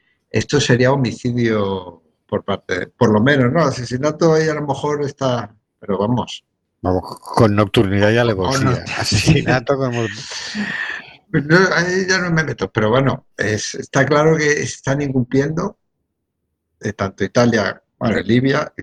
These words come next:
Speaker 1: Libia ya sabemos que desde que dieron el golpe de estado al,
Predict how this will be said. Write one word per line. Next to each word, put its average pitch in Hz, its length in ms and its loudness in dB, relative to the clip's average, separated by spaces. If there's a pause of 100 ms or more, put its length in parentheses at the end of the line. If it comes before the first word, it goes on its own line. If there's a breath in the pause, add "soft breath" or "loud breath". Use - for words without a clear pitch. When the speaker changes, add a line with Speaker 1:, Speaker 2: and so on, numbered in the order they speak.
(160)
Speaker 1:
Libia 135 360 4
ya 123 160 0
sabemos 131 800 -2
que 104 60 4
desde 98 360 2
que 98 600 -2 (280)
dieron 127 340 4
el 127 120 2
golpe 123 260 -2
de 120 60 0
estado 123 400 -2
al, 123 360 -8